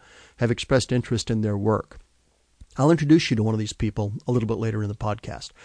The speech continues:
So here's what I want to do in this episode. I'm gonna begin by explaining what global warming or climate change actually is. I'm then gonna explain what causes it based on everything we know to be true.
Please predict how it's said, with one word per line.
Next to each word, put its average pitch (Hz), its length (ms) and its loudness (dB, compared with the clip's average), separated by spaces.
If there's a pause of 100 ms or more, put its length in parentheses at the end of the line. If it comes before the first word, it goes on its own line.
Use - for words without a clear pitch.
(640)
So - 140 6
here's 254 300 4
what 202 80 4
I 175 40 6
want 151 180 4
to 143 40 2
do 113 220 2
in 104 40 2
this 104 180 -2
episode. 98 520 -6 (480)
I'm 214 140 4
gonna 262 140 2
begin 127 480 2
by 113 120 2
explaining 127 640 2
what 113 240 2
global 117 380 4
warming 104 480 2
or 95 140 -2
climate 117 480 0
change 101 400 -4
actually 104 560 -2
is. 113 360 0 (440)
I'm 120 160 4
then 185 180 6
gonna 120 280 4 (340)
explain 143 560 2
what 123 180 2
causes 113 560 -2
it 123 400 -2
based 113 300 -2
on 110 280 0
everything 131 400 4
we 110 100 2
know 104 120 2
to 95 80 0
be 95 100 -6
true. - 360 -8